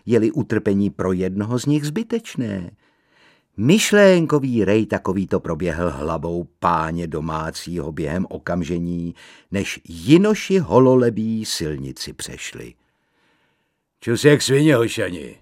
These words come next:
že prej si na nás ukazujete,“ začal Führer. Neměl chuť se rvát, ale cítil v zádech pohled smečky.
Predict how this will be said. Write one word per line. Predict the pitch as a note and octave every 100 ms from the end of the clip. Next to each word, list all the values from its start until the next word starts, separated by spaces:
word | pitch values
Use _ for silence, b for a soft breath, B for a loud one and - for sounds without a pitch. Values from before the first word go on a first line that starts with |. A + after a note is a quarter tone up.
| _ _ _ _ _
že | F#2+
prej | - B2
si | A#2+ C3+
na | B2+
nás | B2+ B2+
ukazujete,“ | C3 A#2 D3 A#2+ G2 - D2+ A#1+ - _ -
začal | C2 F2+ - G2+ F#2+
Führer. | F#2 - F2 C#2+ - - - - _ _ _ _ -
Neměl | G3 D3 E2
chuť | - F#2+
se | - D2
rvát, | C#2 C#2 E2+ D#2+ -
ale | D2 D2+
cítil | - A2 D3 - D2
v | D#2
zádech | D#2 F#2 F2 F2 F2 -
pohled | - D2+ D2 D2+
smečky. | - - B2 - - -